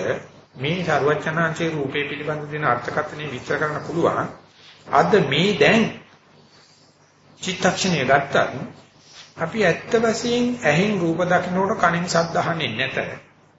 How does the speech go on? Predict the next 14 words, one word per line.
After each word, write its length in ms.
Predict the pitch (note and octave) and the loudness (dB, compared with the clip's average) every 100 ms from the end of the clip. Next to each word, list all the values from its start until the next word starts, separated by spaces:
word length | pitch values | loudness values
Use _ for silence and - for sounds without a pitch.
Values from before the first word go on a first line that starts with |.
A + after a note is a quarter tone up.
| _ _ _ _ _ _ _ _ _ _ _ _ - | _ _ _ _ _ _ _ _ _ _ _ _ 0
ඇහෙන් 240 | C#3+ F#3+ | 2 4
රූප 200 | F#3 F3 | 2 2
දකින්නකොට 560 | F3 E3 F3+ F3 F#3 G#3 | 2 2 0 -4 -4 -2
නාසයට 520 | G3 C3+ C#3+ - E3+ D#3+ | 0 2 2 0 -4 0
ගඳ 320 | C#3+ C3+ D#3 | 0 0 -2
දැනෙන්නේ 400 | D#3 D#3 C3 A#2+ | -2 -2 -4 0
නැත. 240 | C3+ C#3 G#2+ - - - _ _ _ _ _ _ _ _ | 0 2 -4 -6 -14 -20 _ _ _ _ _ _ _ _
ඇහෙන් 320 | - D#3+ G3+ | 2 4 4
රූප 180 | E3 D#3+ | 0 0
දකින්නකොට 600 | E3+ E3+ E3 F3 F3 F3 F3 E3 D#3 - - - | 2 2 2 -2 0 0 2 2 2 -6 -18 -2
දිවට 300 | D3 F#3 F3+ | 6 8 8
රස 240 | D#3+ - | 6 6
දැනෙන්නේ 360 | E3+ E3+ D#3+ B2+ | 4 2 2 2
නැත. 240 | C#3 - | 0 0